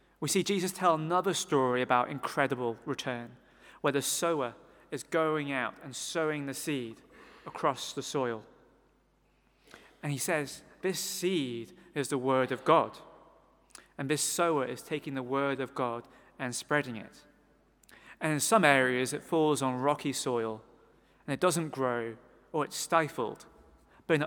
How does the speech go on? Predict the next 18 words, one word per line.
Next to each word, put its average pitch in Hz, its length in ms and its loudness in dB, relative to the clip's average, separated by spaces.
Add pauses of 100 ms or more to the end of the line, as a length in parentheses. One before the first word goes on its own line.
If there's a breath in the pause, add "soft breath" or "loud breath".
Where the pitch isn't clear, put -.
other 180 260 4
areas, 123 540 2
it - 100 -14
falls 156 400 0
on 135 140 -6
good 143 220 -2
soil, 113 500 -4 (480 loud breath)
and 147 80 -4
it 147 100 -2
grows 139 520 2
a 127 40 -10
hundredfold, 123 1000 -6 (640 soft breath)
and 139 100 -4
a 131 60 -2
massive 147 480 -4
harvest 131 560 0
is 131 140 -6
reaped 131 400 -8